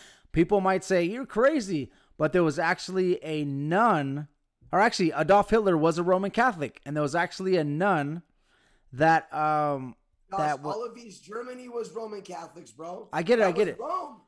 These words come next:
Speaker 1: Okay,
Speaker 2: That
Speaker 1: so
Speaker 2: was Rome. That was Rome. That was this, the, the
Speaker 1: Bishop.
Speaker 2: holy side of Rome went that
Speaker 1: Okay,
Speaker 2: way.
Speaker 1: here we go. I got it.
Speaker 2: Vatican went to Rome in, in Italy.
Speaker 1: So, uh,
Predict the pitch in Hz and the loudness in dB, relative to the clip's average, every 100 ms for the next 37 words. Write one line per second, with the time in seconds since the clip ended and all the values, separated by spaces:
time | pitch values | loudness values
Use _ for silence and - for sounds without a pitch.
0 | _ _ 170 208 190 208 208 175 180 262 | _ _ -4 0 0 4 2 2 -4 -12
1 | 262 175 _ _ _ 175 220 240 156 185 | -10 -12 _ _ _ -10 -6 -8 -8 -10
2 | 240 190 123 120 160 214 175 185 196 - | -8 -10 -14 -14 -10 -8 -8 -10 -10 -12
3 | _ 156 185 165 185 170 123 220 247 247 | _ -10 -10 -8 -6 -6 -4 -4 -6 -10
4 | 196 208 208 214 208 202 226 208 226 208 | -12 -8 -8 -8 -10 -8 -8 -8 -6 -4
5 | 196 160 123 170 180 190 208 190 151 - | -2 -4 -6 -10 -2 2 4 6 4 0
6 | - 151 185 196 143 - - 196 226 226 | -4 2 6 6 4 -6 -14 -10 -8 -10
7 | 240 240 240 233 233 262 269 175 - 185 | -12 -14 -10 -10 -8 -6 -6 -8 -16 -16
8 | 196 233 277 226 - _ _ _ - 190 | -14 -12 -14 -18 -20 _ _ _ 4 8
9 | 180 170 - _ _ _ 160 160 156 151 | 8 6 -2 _ _ _ -2 0 2 2
10 | 147 143 135 | 0 -2 -4